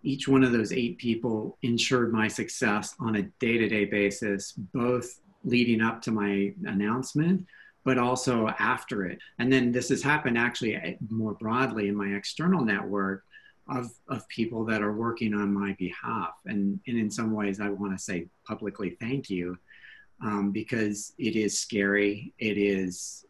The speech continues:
um, it's hard, uh, and many times. And to know that you know, people really will,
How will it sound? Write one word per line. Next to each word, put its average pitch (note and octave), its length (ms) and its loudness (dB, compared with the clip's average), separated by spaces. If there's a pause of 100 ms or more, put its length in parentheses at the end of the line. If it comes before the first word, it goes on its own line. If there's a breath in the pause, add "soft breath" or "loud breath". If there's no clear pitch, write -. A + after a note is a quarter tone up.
um, F2+ 680 -6 (180)
it's - 180 -8
hard, A2 640 0 (120)
uh, - 40 -4
and A2 240 -2
many A2 220 2
times. G#2+ 400 -2
And A2+ 320 0
to A#2+ 100 0
know A2+ 380 2
that G#2+ 320 -2 (720)
you A#2 60 0
know, G#2+ 200 0
people C3+ 600 0 (300)
really C#3 260 8
will, A#2 280 4